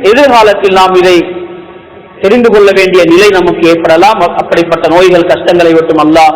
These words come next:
எல்லோரையும் பாதுகாப்பானாக. சில பொழுது நம்முடைய குடும்பத்திலே இருக்கிறவர்கள் தேவைப்பட்டவர்களாக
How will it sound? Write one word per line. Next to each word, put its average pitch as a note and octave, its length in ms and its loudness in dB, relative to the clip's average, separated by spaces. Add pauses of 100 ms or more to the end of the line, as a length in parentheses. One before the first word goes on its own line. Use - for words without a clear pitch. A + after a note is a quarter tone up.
(320)
எல்லோரையும் G#3 500 2
பாதுகாப்பானாக. E3 720 0 (600)
சில C4 200 2
பொழுது G3+ 280 0
நம்முடைய F3 340 0
குடும்பத்திலே G#3 540 0
இருக்கிறவர்கள் E3+ 560 0 (180)
தேவைப்பட்டவர்களாக D#3 800 0